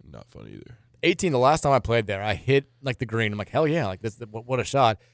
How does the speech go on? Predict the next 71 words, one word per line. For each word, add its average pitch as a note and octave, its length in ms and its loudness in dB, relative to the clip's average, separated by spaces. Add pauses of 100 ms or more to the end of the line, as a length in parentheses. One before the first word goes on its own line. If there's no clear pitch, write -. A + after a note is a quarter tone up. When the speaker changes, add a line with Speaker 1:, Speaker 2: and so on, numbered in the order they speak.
(160)
Speaker 2:
And A#2 80 -2
I B2 60 2
get C#3 160 4
up C#3+ 140 4
there, A2+ 240 4
and, C3+ 220 -10
and, C#3 80 -8
like, B2+ 140 -4
my B2 120 0
ball B2+ 280 4
is G#2+ 140 -4
resting A#2+ 320 -2
at A2+ 60 -4
the A2+ 80 -2
very A2+ 380 0
top A2 280 -2
of A2 80 -6
that G#2 140 -6
slope A2+ 320 -4
of - 20 -10
the G#2 80 -4
green. G#2 260 -4
Speaker 1:
Oh, F#2+ 40 -4
Speaker 2:
And F#2 120 -10
Speaker 1:
terrible. A#2 260 -10
Speaker 2:
the, B2+ 120 -4
the A2+ 140 -6
pin, C3+ 240 -2
and, D3 100 -4
like, C#3 100 -2
I D#3 40 0
was C3+ 100 0
like, C#3 80 -6
"There's E3 180 0
no F3+ 160 4
way E3 180 6
I D3+ 40 4
can B2 60 -6
keep D#3+ 120 -6
this A#2+ 100 -12
ball B2+ 160 2
on A2+ 60 -2
the G#2+ 60 -6
green." G2 220 -12
Speaker 1:
No, C#3 80 -6
Speaker 2:
Like, B2+ 100 -2
Speaker 1:
no, A#2 80 -4
no. F2 80 -10 (100)
It's G#2+ 120 -8
Speaker 2:
that's C#3 120 -2
Speaker 1:
impossible. G2+ 380 -8
Speaker 2:
barely C3 260 2
tapped A#2+ 360 2
it, A2 160 -6
went A2 160 -8
off F#2+ 100 -8
the - 60 -20
green. F#2+ 240 -8
It - 20 -10
was G2 80 -12
Speaker 1:
Yeah, G2+ 80 -4
Speaker 2:
ter-, F2+ 120 -16
it F#2+ 40 -10
was, G2 140 -14
it G#2 60 -14
was F#2+ 80 -16
Speaker 1:
terrible. - 220 -16
Speaker 2:
very G2+ 180 -6
annoying. F2+ 300 -18 (460)
Uh, C#3+ 100 6
tonight, G3 360 4